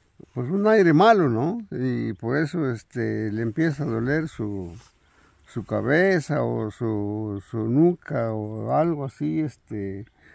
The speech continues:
pues, algún aire, este, se quiere posesionar de usted.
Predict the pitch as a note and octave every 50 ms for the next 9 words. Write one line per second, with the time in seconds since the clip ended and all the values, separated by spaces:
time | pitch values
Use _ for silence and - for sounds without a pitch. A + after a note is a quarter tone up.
0 | _ _ _ _ A#2+ A2+ - B2 A#2 A#2+ C3+ D3+ D#3 D3+ D#3 E3 E3+ E3 D3+ C#3
1 | B2 G#2+ - - A2+ A2 G#2+ G#2+ G#2+ G#2 - - A2 - - D3+ D#3 D3+ C#3 B2+
2 | - B2 A#2 A2+ A#2 G#2+ - B2 A2+ A#2+ C3+ D3 D3 C#3 A#2+ A2+ G#2+ A2+ D#3+ E3+